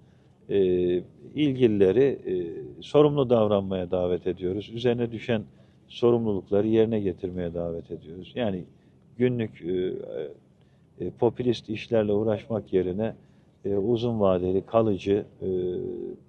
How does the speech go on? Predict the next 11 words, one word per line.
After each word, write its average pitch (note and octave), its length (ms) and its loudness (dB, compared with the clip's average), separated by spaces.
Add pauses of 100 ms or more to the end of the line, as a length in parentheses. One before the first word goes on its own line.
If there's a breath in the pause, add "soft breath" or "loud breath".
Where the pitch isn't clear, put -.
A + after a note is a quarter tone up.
(220)
işlerle G#2+ 400 -2
uğraşmayı, G2+ 680 0 (600 soft breath)
e, F2 60 -4 (2750)
şehrin, A#2 640 -2 (680 soft breath)
e, F2+ 580 0 (100)
Marmara A#2 500 2
Denizi'nin F#2+ 680 -4
ve A2+ 40 -4
ülkenin G#2+ 480 -4
geleceğini, G#2+ 720 -2 (600 soft breath)
e, F2 340 0